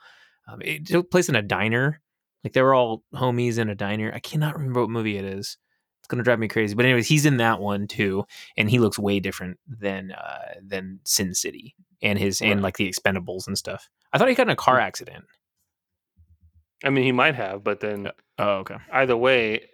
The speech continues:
Speaker 2: the, the, the surgery that he got, he looked like a different person afterwards. <laughs>
Speaker 1: Mm-hmm.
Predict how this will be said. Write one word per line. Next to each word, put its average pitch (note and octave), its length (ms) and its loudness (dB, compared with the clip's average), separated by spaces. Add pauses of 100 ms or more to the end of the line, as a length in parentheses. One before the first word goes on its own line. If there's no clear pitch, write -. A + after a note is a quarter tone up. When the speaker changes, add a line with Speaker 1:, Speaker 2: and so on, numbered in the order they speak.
(180)
Speaker 2:
the, B2 260 -2 (280)
the, G2+ 360 0 (460)
the B2+ 80 -2
surgery C#3 580 2
that A2+ 240 -2
he A#2+ 340 -12 (100)
got, A2 540 0 (480)
he C3 200 -2
looked B2+ 260 2
like A2+ 220 0
a A2 120 0
different A#2 480 0
person A#2+ 500 -2
afterwards. - 840 -6
<laughs> - 40 -6
Speaker 1:
Mm-hmm. A2 920 -2